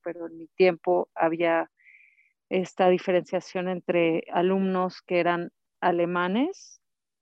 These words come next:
los mexicanos mexicanos y los hijos de alemán mexicanos, que era mi caso, pero yo en realidad, pues, parecía mexicana porque soy más morenita y,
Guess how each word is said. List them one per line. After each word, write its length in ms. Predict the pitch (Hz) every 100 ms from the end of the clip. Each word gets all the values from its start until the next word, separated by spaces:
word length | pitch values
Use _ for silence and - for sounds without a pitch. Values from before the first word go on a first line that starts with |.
| -
los 300 | 175 170 -
mexicanos 640 | 175 - 160 185 175 190
mexicanos 840 | 185 - - - 190 214 254 240 - -
y 160 | 190
los 320 | 175 170 165 196
hijos 440 | 180 - 185 180
de 160 | 180 165
alemán 640 | 165 170 175 170 170 175 -
mexicanos, 800 | 170 - 175 160 156 - - - _ _ -
que 180 | 170
era 160 | 165 170
mi 180 | 190 185
caso, 500 | 214 202 - 185 175
pero 240 | 180 170
yo 340 | 156 175 175 -
en 140 | 165
realidad, 380 | 160 165 170 165
pues, 140 | - 165
parecía 640 | 165 160 - 170 160 160 _ _ _ _ _ _ _ _ -
mexicana 520 | 170 _ - 160 160
porque 260 | - - -
soy 180 | 160
más 180 | 160 160
morenita 800 | 160 160 160 165 175 156 165 165
y, 300 | 160 165 -